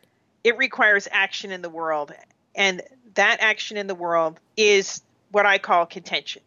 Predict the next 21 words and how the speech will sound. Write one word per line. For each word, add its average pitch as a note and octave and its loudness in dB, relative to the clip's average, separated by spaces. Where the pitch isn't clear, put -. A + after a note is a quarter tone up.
Contention G#3+ -6
is F#3 -8
a G3+ -6
whole G3 -2
range A#3+ -2
of C4+ -2
practices F#3 -4
whereby F3+ 2
people A3 -4
complain A#3+ -2
about G3+ 0
the G3+ -12
status G#3+ -2
quo, F#3+ -2
rules G#3 -2
that G3+ -2
have F#3+ -4
been F#3+ -2
imposed F#3+ 0
on F3 2
them, E3+ -4